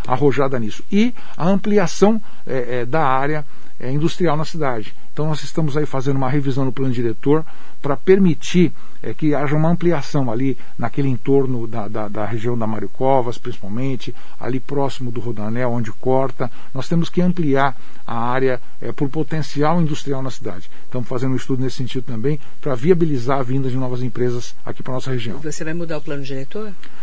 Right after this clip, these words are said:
Speaker 1: Não, não. Vamos fazer apenas algumas alterações no que
Speaker 2: Alterações.
Speaker 1: tange a esse zoneamento pra indústria.
Speaker 2: Certo. Tem uma pergunta do Wagner Pereira. Bom dia, eu gostaria de fazer uma pergunta. Em São Paulo, centro,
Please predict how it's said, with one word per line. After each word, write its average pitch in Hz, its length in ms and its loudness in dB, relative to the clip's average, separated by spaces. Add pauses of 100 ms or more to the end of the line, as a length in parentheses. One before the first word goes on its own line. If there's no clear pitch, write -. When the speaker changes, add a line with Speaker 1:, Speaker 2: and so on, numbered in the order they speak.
Speaker 1:
Não, 175 180 4
não. 135 120 4
Vamos 156 240 0
fazer 165 240 0
apenas 190 380 0
algumas 180 340 2
alterações 175 540 0
no 180 140 4
que 180 100 2
Speaker 2:
Alterações. 185 380 2
Speaker 1:
tange - 20 0 (240)
a 160 220 2
esse 185 240 2
zoneamento 185 600 2
pra 202 160 0
indústria. - 420 0 (240)
Speaker 2:
Certo. - 480 -2 (420)
Tem 214 120 0
uma 220 120 0
pergunta 156 400 0
do 147 120 -2
Wagner 143 320 0
Pereira. 151 440 0
Bom 190 240 0
dia, 147 200 0
eu - 20 0
gostaria 185 380 -2
de 175 100 -2
fazer 160 400 0
uma 170 140 0
pergunta. 131 560 0 (400)
Em 185 120 0
São 175 220 -2
Paulo, 165 380 0
centro, 156 760 0